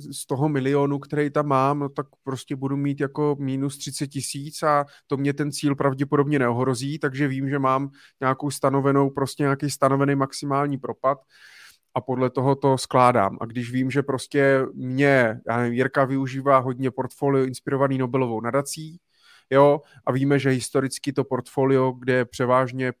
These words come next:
velká část akcí, může propadnout třeba o třicet, o pětatřicet procent,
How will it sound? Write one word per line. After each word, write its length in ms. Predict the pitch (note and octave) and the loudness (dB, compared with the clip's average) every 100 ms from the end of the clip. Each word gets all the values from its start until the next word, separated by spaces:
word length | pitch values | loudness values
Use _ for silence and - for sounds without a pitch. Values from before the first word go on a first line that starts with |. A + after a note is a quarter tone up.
| _ | _
velká 360 | B2 A#2+ C3 B2 | -6 -4 -2 -4
část 240 | C3 A#2 - | -6 -10 -12
akcí, 340 | - - C3+ | -12 -14 -12
může 260 | B2 A#2+ C3 | -10 -8 -8
propadnout 640 | B2 A2+ B2 B2+ B2 A#2+ | -8 -6 -6 -4 -6 -6
třeba 340 | - B2 A#2+ | -12 -4 -2
o 60 | A#2+ | -4
třicet, 400 | - B2+ - B2 _ | -10 -12 -10 -12 _
o 80 | - | -20
pětatřicet 640 | - B2 B2 - B2+ - - | -10 -8 -8 -12 -12 -14 -12
procent, 580 | A#2 A#2 - D3 D3+ | -12 -8 -4 -4 -4